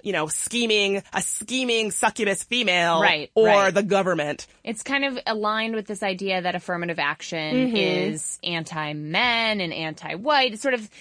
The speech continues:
Speaker 2: saying any government programs are wealth de-, dis-, redistribution and that you are the agent of your own life. It's an extreme libertarian view, which says,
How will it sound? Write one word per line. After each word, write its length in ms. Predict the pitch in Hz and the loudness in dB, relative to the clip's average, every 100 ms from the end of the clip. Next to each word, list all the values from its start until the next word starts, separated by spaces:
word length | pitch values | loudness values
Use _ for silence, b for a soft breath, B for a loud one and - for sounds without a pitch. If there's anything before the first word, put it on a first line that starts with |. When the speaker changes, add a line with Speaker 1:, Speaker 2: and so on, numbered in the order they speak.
| B | B
Speaker 2:
saying 240 | - 254 - | -4 -4 0
any 180 | 220 226 | -2 0
government 480 | 208 202 202 185 | 0 0 0 -4
programs 1120 | - 196 190 185 175 170 160 160 160 - - - | -4 -4 -2 -2 0 0 0 -2 -4 -4 -6 0
are 300 | 185 175 170 | 2 2 0
wealth 400 | 175 190 185 180 | 0 0 0 -4
de-, 220 | 180 175 - 170 | -6 -8 -10 -10
dis-, 300 | 180 - _ | -8 -10 _
redistribution 1080 | 196 247 196 - 165 151 151 - 123 214 262 B B B 185 | -2 0 -2 -4 -6 -6 -8 -8 -6 -6 -8 B B B -4
and 640 | 185 175 165 160 151 156 - | 0 2 2 0 -4 -8 -6
that 480 | 170 160 156 156 - - | -2 0 0 -2 -4 -12
you 760 | 160 190 220 196 175 170 170 - _ _ _ _ _ | -8 -4 -2 -2 -2 -4 -8 -12 _ _ _ _ _
are 120 | 185 | -2
the 140 | 180 - | -2 -4
agent 300 | 175 175 170 | -4 -4 -4
of 80 | 156 | -6
your 120 | 156 - | -8 -6
own 240 | 160 156 | -6 -6
life. 420 | 143 143 123 - - | -6 -6 -8 -10 -4
It's 160 | 247 | -2
an 120 | 302 285 | 0 0
extreme 800 | - - - - 311 427 403 262 | -2 -6 -6 -6 -4 -2 -2 -2
libertarian 640 | 208 202 208 214 190 180 | -2 -2 -2 -2 -2 -2
view, 260 | 254 302 196 | -2 0 0
which 140 | 180 | -4
says, 440 | - 180 165 160 | -2 0 0 -2